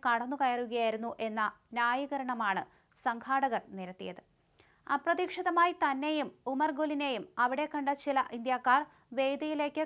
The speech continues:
ക്ഷണിക്കുകയായിരുന്നുവെന്ന് അഫ്രീദി ഇതാദ്യമായി പ്രതികരിച്ചു. തങ്ങളെ കണ്ടതിന്റെ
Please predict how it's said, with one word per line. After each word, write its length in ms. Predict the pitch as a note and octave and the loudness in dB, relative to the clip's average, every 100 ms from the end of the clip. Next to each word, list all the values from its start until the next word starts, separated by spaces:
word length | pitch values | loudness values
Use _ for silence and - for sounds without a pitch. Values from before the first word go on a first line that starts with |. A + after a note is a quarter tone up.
| D#4 | -4
ക്ഷണിക്കുകയായിരുന്നുവെന്ന് 1040 | - C4 B3+ C#4+ D4 C4+ B3 B3 B3 A3+ G3 - _ - A#3 | -4 -4 -2 -4 2 4 2 2 0 4 2 0 _ 2 2
അഫ്രീദി 420 | A#3+ C4 B3 A#3+ - | 2 -4 -4 -6 -6
ഇതാദ്യമായി 720 | A#3+ A#3 A#3+ B3+ C#4 C#4 A3+ F3+ - | -6 0 2 2 0 -2 -2 -4 -8
പ്രതികരിച്ചു. 520 | F#3 F3+ E3 F#3 - _ _ _ _ _ _ D#4+ | -8 -6 -8 -10 -16 _ _ _ _ _ _ 2
തങ്ങളെ 320 | D#4+ F4 F#4+ F#4+ | 4 4 4 2
കണ്ടതിന്റെ 400 | E4 E4+ D#4 | 0 0 -2